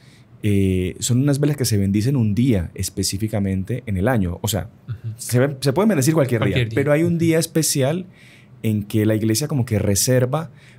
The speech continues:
Speaker 1: para que se haga
Speaker 2: Ujú.
Speaker 1: esta bendición de las velas.
Speaker 2: Sí.
Speaker 1: ¿Cuándo es eso, padre?
Speaker 2: Es el día dos de febrero,
Speaker 1: Ujú.
Speaker 2: en el cual la iglesia celebra,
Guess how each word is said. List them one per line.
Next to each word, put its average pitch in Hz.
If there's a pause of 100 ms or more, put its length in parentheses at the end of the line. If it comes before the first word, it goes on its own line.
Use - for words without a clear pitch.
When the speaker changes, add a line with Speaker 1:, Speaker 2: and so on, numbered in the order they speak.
(100)
Speaker 1:
para 107
que 107
se 107
haga 110
Speaker 2:
Ujú. -
Speaker 1:
esta 131
bendición 104
de 107
las 90
velas. 123 (240)
Speaker 2:
Sí. 113 (240)
Speaker 1:
¿Cuándo 131
es 127
eso, 98
padre? 85 (400)
Speaker 2:
Es -
el 143
día 175
dos 156
de 185
febrero, 135
Speaker 1:
Ujú. 127 (120)
Speaker 2:
en 147
el 139
cual 135
la 131
iglesia 127
celebra, 143